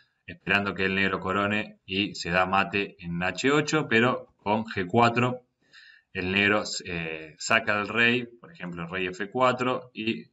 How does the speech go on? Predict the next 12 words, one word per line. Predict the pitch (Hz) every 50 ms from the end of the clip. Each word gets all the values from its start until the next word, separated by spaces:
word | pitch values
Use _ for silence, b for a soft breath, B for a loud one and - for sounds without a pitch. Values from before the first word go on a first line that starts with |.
| _ 104 98
el | 90 98 107 98 - _ _ _ _ _ _ _ _ b b b b b b b b b b b _
negro | 95 95 98 98 95 98 90
termina | 87 90 90 95 95 95 95 - - - _
coronando. | - 90 87 90 87 87 85 78 78 80 78
Entonces, | 82 82 98 101 101 - - 104 95
rey | - 98 104 107 104
F | 98 - 110 107
uno | 110 123 127 123 123 123 120 120 - _ _ _ _ _ -
no | 98 98 95
sirve | - - 113 107 104 101 95 92
de | 95 104
nada. | 117 135 135 135 135 143 139 - - _